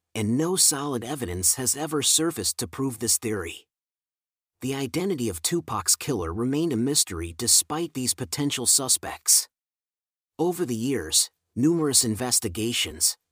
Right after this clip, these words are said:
both official and by independent journalists, have attempted to solve the case. However, each one has only led to more questions, and the truth seems to slip further away.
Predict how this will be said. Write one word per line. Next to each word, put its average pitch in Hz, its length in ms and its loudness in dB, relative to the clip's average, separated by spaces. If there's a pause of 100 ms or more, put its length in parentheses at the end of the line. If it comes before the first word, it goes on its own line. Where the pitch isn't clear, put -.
(140)
both 156 240 0
official 120 720 -4
and 139 260 0
by 131 140 -4
independent 131 720 -2
journalists, 131 800 0 (180)
have 143 220 -6
attempted 170 560 -6
to 131 80 0
solve 113 340 0
the 107 80 -8
case. - 580 0 (920)
However, 160 560 -4 (100)
each 190 260 -4
one 160 200 0
has 127 120 2
only 160 300 2
led 139 280 -2
to - 80 0
more 117 200 2
questions, - 800 -4 (260)
and 123 160 0
the 110 60 0
truth 170 420 0
seems 160 460 2
to 135 100 -2
slip - 380 2
further 131 340 0
away. 113 540 -2